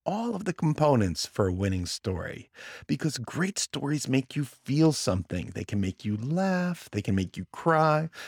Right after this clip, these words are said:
They can make you upset. They can make you take action. They can inform you. They can educate you. They can entertain you. All components of what makes a podcast great. The story can be the vehicle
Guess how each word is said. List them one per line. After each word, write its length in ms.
They 100
can 160
make 220
you 100
upset. 640
They 100
can 160
make 240
you 140
take 340
action. 540
They 120
can 140
inform 640
you. 400
They 160
can 260
educate 720
you. 200
They 160
can 160
entertain 720
you. 280
All 220
components 880
of 420
what 180
makes 420
a 120
podcast 760
great. 400
The 80
story 720
can 220
be 120
the 160
vehicle 760